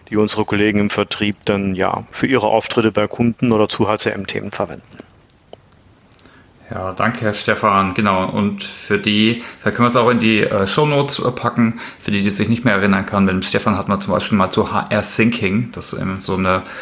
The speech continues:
Speaker 2: Mischung aus Design Thinking für Personaler, haben wir schon mal gesprochen. Also auch eine echt spannende Folge. Ja, vielleicht fangen wir mal an, äh, jetzt mit dir, Klaus.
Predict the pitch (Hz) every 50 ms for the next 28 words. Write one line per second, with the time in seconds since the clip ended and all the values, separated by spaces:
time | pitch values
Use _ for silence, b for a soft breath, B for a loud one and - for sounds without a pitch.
0 | B B B B B - 120 117 - 117 110 - 104 110 110 - - - - 117
1 | 101 107 104 104 107 110 - - 117 113 - 110 107 104 - 113 101 - - 104
2 | 98 95 101 98 95 92 101 107 110 107 104 104 110 104 98 - 110 104 98 98
3 | 98 98 - - - 98 101 - - 117 98 - - - - - - 98 95 113
4 | 104 92 90 - - 95 - - - - - 92 92 95 92 90 - - 90 95
5 | 101 87 87 92 107 107 - B B B B B B B B B B B B B
6 | B - 110 117 139 139 135 131 - - 117 113 110 - - 131 117 120 123 127
7 | 120 117 110 - 107 117 131 143 135 - 120 113 98 117 - 113 127 - - 127
8 | 120 120 - 139 135 - - - 117 98 92 92 123 175 190 - - -